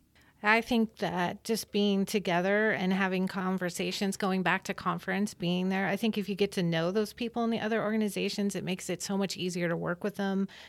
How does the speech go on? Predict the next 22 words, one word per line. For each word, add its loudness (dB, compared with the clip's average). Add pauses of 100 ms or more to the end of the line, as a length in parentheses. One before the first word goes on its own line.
You 0
understand 0
them. 4
You -2
f-, -12
don't 0
feel -2
like -4
you're -6
competing 0
anymore, 2
that -2
you're -6
really 0
working -4
together -2
and -2
through -6
a -6
common -6
purpose. -8
So -6